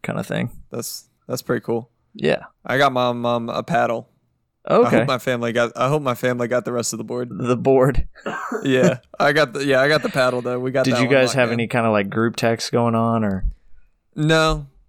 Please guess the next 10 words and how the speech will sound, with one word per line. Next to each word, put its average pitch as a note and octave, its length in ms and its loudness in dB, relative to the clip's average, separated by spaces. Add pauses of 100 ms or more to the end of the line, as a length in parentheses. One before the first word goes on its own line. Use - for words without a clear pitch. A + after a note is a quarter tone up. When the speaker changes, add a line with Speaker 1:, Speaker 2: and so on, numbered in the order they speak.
(1000)
Speaker 2:
I C#3+ 120 4
just E3 200 0
kind E3+ 140 2
of C3 80 -2
assumed, C3+ 680 -4 (180)
like, C#3 200 2
you E3 120 0
told C3+ 260 0
me C#3+ 120 -2
about C#3+ 400 -2